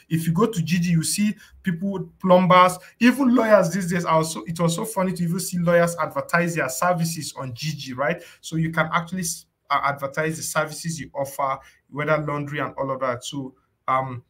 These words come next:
how do we get a mentoring form? Okay, it will be pasted. I think Jane have posted that form, so I do well to just,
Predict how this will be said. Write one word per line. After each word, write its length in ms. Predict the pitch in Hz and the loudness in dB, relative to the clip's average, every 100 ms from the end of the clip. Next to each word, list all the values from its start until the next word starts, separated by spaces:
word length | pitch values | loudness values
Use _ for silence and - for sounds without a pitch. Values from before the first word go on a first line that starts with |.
| _ _ | _ _
how 260 | - 175 202 | 2 6 6
do 120 | 165 | 4
we 120 | 165 165 | 0 0
get 280 | 165 165 | 2 0
a 60 | 160 | -2
mentoring 520 | 143 156 160 160 165 165 | -2 0 0 0 2 2
form? 160 | 165 151 | 0 -2
Okay, 260 | 180 170 | -4 -4
it 140 | 165 165 | -2 -2
will 100 | 151 | -6
be 60 | |
pasted. 280 | 156 208 208 | -4 -4 -2
I 80 | 151 - | -4 -4
think 220 | 220 170 | -4 -2
Jane 200 | 175 170 | 0 0
have 240 | 160 165 | -2 -4
posted 380 | - 165 170 170 | -6 -6 -4 -2
that 260 | 151 156 - | 0 -2 -4
form, 220 | 135 139 | -6 -4
so 300 | - 151 - | -8 -10 -8
I 300 | 110 123 131 120 _ _ - | -8 -6 -8 -14 _ _ -4
do 100 | 165 | 0
well 120 | 160 | 2
to 120 | - 123 | 0 -6
just, 280 | 147 147 | -8 -8